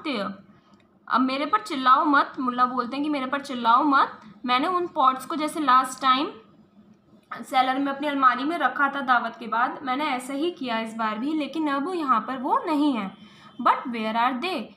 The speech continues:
उनके जो पड़ोसी होते हैं वो पूछते हैं, "लेकिन अब कहाँ गए वो?" "I don't know," मुल्ला नसरुद्दीन बोलते हैं, "मुझे नहीं पता।" The neighbors decided to make, to take the matter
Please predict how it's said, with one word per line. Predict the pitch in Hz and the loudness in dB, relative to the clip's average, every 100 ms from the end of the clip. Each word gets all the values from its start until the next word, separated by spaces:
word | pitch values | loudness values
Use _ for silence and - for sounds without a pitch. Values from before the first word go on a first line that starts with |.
| _ _ _ - - - | _ _ _ -20 -20 -12
उनके | 220 214 262 269 269 - 208 | -8 -8 -6 -4 -6 -8 -10
जो | 220 233 | -6 -6
पड़ोसी | 233 220 220 311 | 0 0 0 -2
होते | 320 294 | -2 0
हैं | 302 | 0
वो | |
पूछते | 294 277 - | -2 -6 -6
हैं, | 311 | -6
"लेकिन | 320 370 | -4 -4
अब | 392 | -2
कहाँ | 294 247 262 277 | 0 2 2 2
गए | 285 | -2
वो?" | 381 403 226 - _ - | -2 -4 -6 -12 _ -6
"I | 208 | -4
don't | 196 214 226 277 | -4 -4 -4 -4
know," | 311 311 - _ - | -2 -4 -8 _ -14
मुल्ला | 226 220 226 | -8 -6 -6
नसरुद्दीन | 240 254 240 254 | -6 -6 -2 0
बोलते | 233 233 | 0 0
हैं, | 359 | -4
"मुझे | 339 370 | -4 -4
नहीं | 320 359 | -4 0
पता।" | 349 277 202 - - - - - - - 226 | 0 2 0 -2 -16 -20 -20 -20 -20 -8 -2
The | |
neighbors | 233 233 247 403 | 2 2 2 0
decided | 294 285 277 254 269 | -2 0 0 0 -4
to | 302 | -2
make, | 269 269 294 - - - _ - | 0 0 -4 -8 -20 -20 _ -8
to | - - 311 | -8 -4 -4
take | 359 339 | -4 0
the | 349 | 2
matter | 285 226 226 | 4 4 0